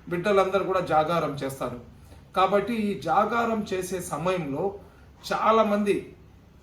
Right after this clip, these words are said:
పిల్లకాయలు మసీదులోకి పోయి ఐదు నమాజులు చదువుకుంటూ సంతోషంగా ఉంటారు. కానీ కొద్ది మంది ఏం చేస్తారంటే ఈ బిడ్డలను రెచ్చగొట్టి మోటార్ బైకులు వేసుకొని ఊర్ల ఎంబడి తిరగడం స్టార్ట్ చేస్తారు.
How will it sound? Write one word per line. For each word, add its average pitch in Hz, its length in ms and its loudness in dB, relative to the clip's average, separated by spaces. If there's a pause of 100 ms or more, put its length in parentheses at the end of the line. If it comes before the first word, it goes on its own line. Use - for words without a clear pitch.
పిల్లకాయలు 175 440 0
మసీదులోకి 190 540 -4
పోయి 165 520 -6
ఐదు 175 360 -4
నమాజులు 160 560 -2
చదువుకుంటూ 143 640 -6
సంతోషంగా 160 560 -6
ఉంటారు. 135 200 -10
కానీ 165 280 -4
కొద్ది 185 440 -8
మంది 175 360 -4
ఏం 147 60 -4
చేస్తారంటే 135 600 -8
ఈ 175 200 -6
బిడ్డలను 180 460 -6
రెచ్చగొట్టి 151 720 -6 (420)
మోటార్ 220 360 0
బైకులు 165 340 -2
వేసుకొని 156 520 -4 (380)
ఊర్ల 247 300 2
ఎంబడి 190 420 2
తిరగడం 165 420 -4
స్టార్ట్ 147 400 -6
చేస్తారు. 117 520 -10